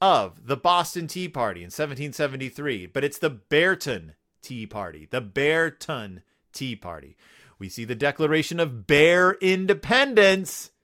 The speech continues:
July fourth, seventeen seventy-six. That's a contradiction of the date, I believe, from the chapter books. But again, this is a different continuity from chapter books. But again, it's not the Declaration of Independence. It is a declaration of Bear Independence.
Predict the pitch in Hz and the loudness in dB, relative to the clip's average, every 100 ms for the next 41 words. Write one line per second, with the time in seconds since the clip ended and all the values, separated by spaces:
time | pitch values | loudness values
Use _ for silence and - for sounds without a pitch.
0 | _ _ _ _ _ - 147 156 151 - | _ _ _ _ _ -2 0 2 0 0
1 | 156 143 - 151 127 120 127 113 131 113 | 2 2 2 -2 -2 -4 -8 -4 -4 -4
2 | 104 98 98 85 147 - - 226 277 240 | -6 -10 -12 -12 -12 -12 -8 -6 -6 -4
3 | 151 175 - 190 143 131 123 143 147 - | -4 -4 -4 -6 -6 -8 -2 0 -2 -8
4 | _ _ _ _ _ _ _ - 123 127 | _ _ _ _ _ _ _ -10 -8 -6
5 | 127 160 170 143 151 139 120 110 104 101 | -6 -6 -6 -6 -2 0 -2 -8 -8 -10
6 | - _ _ _ _ _ _ _ - 165 | -12 _ _ _ _ _ _ _ -2 -2
7 | 196 208 240 240 - 175 170 147 143 143 | 0 0 0 0 -2 0 0 0 -4 -6
8 | 127 127 123 113 117 104 98 92 98 139 | -8 -10 -10 -8 -8 -8 -10 -12 -12 -10
9 | 135 135 139 - 147 240 143 - _ _ | -8 -8 -8 -6 2 2 2 -4 _ _
10 | _ _ - 127 131 131 175 196 214 214 | _ _ -14 -10 -6 -4 0 0 2 2
11 | 214 214 208 220 220 240 226 220 226 214 | 2 -2 -4 -4 0 0 0 0 2 4
12 | 226 226 226 226 220 226 165 135 110 165 | 4 4 2 2 0 0 -2 -2 6 6
13 | 190 196 190 190 175 175 170 156 170 175 | 8 6 4 4 0 0 -2 0 0 0
14 | 143 92 - | -2 -4 -12